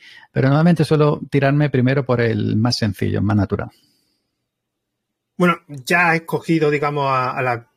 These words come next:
Speaker 2: futuro candidato. ¿Cómo te pones en contacto con, con esta gente? O sea, ¿tiene algún método? ¿Utilizas Telegram o vas cambiando? ¿O tiene uno que es predilecto?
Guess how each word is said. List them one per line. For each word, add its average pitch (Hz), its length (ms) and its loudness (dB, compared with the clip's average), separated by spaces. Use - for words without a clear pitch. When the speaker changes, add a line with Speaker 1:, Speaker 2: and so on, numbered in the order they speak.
Speaker 2:
futuro 156 400 0
candidato. 160 720 -4
¿Cómo 285 180 0
te 302 100 -2
pones 220 160 2
en 180 60 -2
contacto 175 400 -2
con, 131 500 -2
con 139 200 -4
esta 123 240 -4
gente? 110 280 -6
O 110 60 -2
sea, 117 220 -4
¿tiene 156 160 -2
algún 147 300 0
método? 202 560 2
¿Utilizas 123 440 -2
Telegram 175 400 0
o 139 180 -2
vas 156 220 -2
cambiando? 190 880 -2
¿O 131 180 -4
tiene 190 280 0
uno 185 320 4
que 165 120 -2
es 151 100 -2
predilecto? 117 720 -2